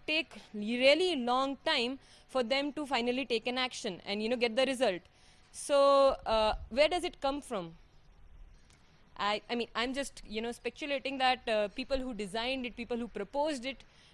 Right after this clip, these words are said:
didn't know that the back-end architecture doesn't me-, me-, you know, meets the front-end flow that you have created.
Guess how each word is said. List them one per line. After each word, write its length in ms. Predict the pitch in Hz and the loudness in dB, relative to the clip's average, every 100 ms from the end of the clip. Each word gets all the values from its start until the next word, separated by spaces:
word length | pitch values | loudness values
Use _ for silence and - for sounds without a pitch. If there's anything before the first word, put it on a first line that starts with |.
| - | -10
didn't 300 | 185 320 311 | -4 -2 -2
know 300 | 262 262 277 - - - 196 | 0 0 -2 -8 -20 -12 -8
that 160 | 214 | -4
the 80 | 233 | -2
back-end 400 | 202 202 294 294 | -2 -4 -2 -2
architecture 520 | 240 240 254 240 - | -2 -2 -8 -6 -4
doesn't 360 | 226 220 262 240 | -2 0 -2 -2
me-, 160 | 220 208 | -6 -8
me-, 440 | 208 208 220 240 | -8 -6 -4 -6
you 160 | - 220 | -4 -2
know, 160 | 226 247 | 0 -2
meets 300 | 220 233 196 | -2 -6 -4
the 100 | 233 | -6
front-end 640 | - 240 247 254 240 220 | -2 -4 -2 -2 -2 -4
flow 240 | - 254 | 0 2
that 160 | 233 214 | 2 2
you 80 | 214 | -2
have 180 | 190 - | -4 -8
created. 340 | 208 190 170 | -6 -6 -6